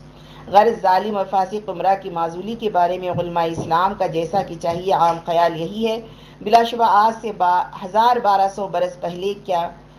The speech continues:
किया, अभी माजी करीब तक के ज़मानों में भी सूरत हाल बिलउम यही थी कि हुकूमतों की जबरी तब्दीली आसान नहीं हुआ करती थी,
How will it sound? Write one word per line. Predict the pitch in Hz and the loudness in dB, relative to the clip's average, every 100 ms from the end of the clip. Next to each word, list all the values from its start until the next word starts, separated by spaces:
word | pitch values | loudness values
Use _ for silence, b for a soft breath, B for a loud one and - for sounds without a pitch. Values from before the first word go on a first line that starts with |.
| B - | B -4
किया, | 208 185 | 6 6
अभी | 170 - 170 202 220 233 - | 6 -2 -4 -6 -10 -12 -12
माजी | 165 175 175 185 - | -2 -2 -2 -10 -6
करीब | 180 208 233 - | -4 -2 -4 0
तक | 202 | -2
के | 196 170 | -2 -6
ज़मानों | 165 170 180 214 | -2 -2 -2 -2
में | 185 175 | -4 -4
भी | 180 | -8
सूरत | 185 170 160 160 | -6 -6 -2 -2
हाल | 170 175 170 | 2 2 2
बिलउम | 165 165 160 165 | -4 -8 -8 -8
यही | 175 160 190 - | -4 -4 -4 -10
थी | 196 | -12
कि | 196 | -8
हुकूमतों | 165 175 170 175 196 | -6 -6 -4 -4 -4
की | 180 170 | -6 -6
जबरी | 165 160 175 180 170 | -4 -2 -4 -4 -4
तब्दीली | 151 165 175 180 | -4 -6 -4 0
आसान | 139 160 170 170 160 | 0 0 -4 -6 -6
नहीं | 156 165 | -8 -4
हुआ | 160 160 | -4 -4
करती | 160 151 156 | -6 -8 -12
थी, | 151 131 | -12 -12